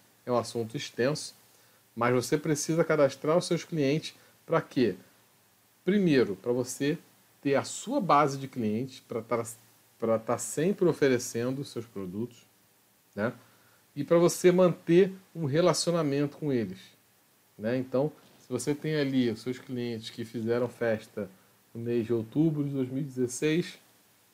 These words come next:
ano que vem eles vão fazer festa de novo. E se você tiver mantendo um relacionamento com eles até lá, provavelmente você vai ser a escolhida pra fazer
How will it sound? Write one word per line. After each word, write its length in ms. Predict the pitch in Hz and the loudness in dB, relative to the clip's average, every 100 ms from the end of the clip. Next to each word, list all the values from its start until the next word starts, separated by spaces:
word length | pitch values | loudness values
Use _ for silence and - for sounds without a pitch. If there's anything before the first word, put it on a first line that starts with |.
| _ | _
ano 160 | 127 131 | -6 -4
que 160 | 175 | 0
vem 300 | 170 131 143 | 2 4 2
eles 120 | 160 147 | 2 0
vão 100 | 156 | 0
fazer 240 | 175 175 | 0 0
festa 340 | 180 151 147 | 0 0 0
de 100 | 151 | -2
novo. 400 | 180 202 180 98 - _ _ _ _ _ - | 0 2 2 0 -8 _ _ _ _ _ -16
E 80 | 110 | -10
se 160 | - | -2
você 400 | 156 160 - 170 | 2 2 4 0
tiver 500 | 180 180 147 131 113 - _ _ | 0 -2 2 4 2 -4 _ _
mantendo 520 | 123 127 117 147 165 175 | -2 -2 2 2 2 2
um 60 | |
relacionamento 800 | 147 151 147 156 151 135 143 139 | 2 0 0 -2 -2 -2 -4 -6
com 180 | 156 143 | -4 0
eles 220 | 123 110 | 2 2
até 260 | 117 127 147 | -2 -2 -2
lá, 300 | 151 156 180 _ _ _ _ - | -2 -4 -6 _ _ _ _ 0
provavelmente 960 | 202 226 190 185 185 156 147 165 - | 2 4 6 6 6 4 2 0 -6
você 420 | 175 147 143 - 156 | -8 -8 -6 -6 -2
vai 140 | 165 | -2
ser 180 | - 147 | -2 -4
a 60 | |
escolhida 560 | 147 - 160 135 127 143 | -4 -4 -4 -2 -2 -2
pra 160 | 139 131 | -4 -6
fazer 480 | 160 151 113 127 | -4 -2 0 -2